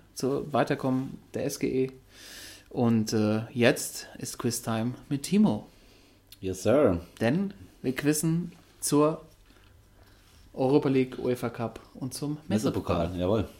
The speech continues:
Speaker 2: Ich hab insgesamt, äh, <laughs> ich hab insgesamt acht Fragen vorbereitet. Äh, ja, teilweise mit Antwortmöglichkeiten, weil's wieder ein bisschen schwieriger wird. Ähm, und natürlich, wenn's am Ende, ähm, unentschieden stehen sollte,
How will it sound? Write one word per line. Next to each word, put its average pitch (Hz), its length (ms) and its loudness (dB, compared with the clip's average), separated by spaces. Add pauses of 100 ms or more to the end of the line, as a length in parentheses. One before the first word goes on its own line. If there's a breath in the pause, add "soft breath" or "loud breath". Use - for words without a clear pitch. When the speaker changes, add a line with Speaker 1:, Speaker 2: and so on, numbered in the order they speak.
(680 soft breath)
Speaker 2:
Ich - 160 2
hab 131 100 8
insgesamt, 127 560 8
äh, 107 220 10
<laughs> - 1200 6
ich - 80 2
hab 117 80 8
insgesamt 131 400 8
acht - 180 4
Fragen 127 360 8
vorbereitet. 135 800 4
Äh, 104 520 10 (1040 loud breath)
ja, 92 220 6
teilweise 120 480 8
mit 135 160 8
Antwortmöglichkeiten, 117 720 6
weil's 101 200 6
wieder 110 120 10
ein 107 40 12
bisschen 107 180 4
schwieriger 127 380 10
wird. 127 280 8 (260)
Ähm, 107 540 8 (640 soft breath)
und 113 300 8
natürlich, 127 440 10
wenn's 110 220 6
am 101 140 4
Ende, 107 560 10
ähm, 98 640 10
unentschieden 127 480 10
stehen 123 260 10
sollte, 117 480 10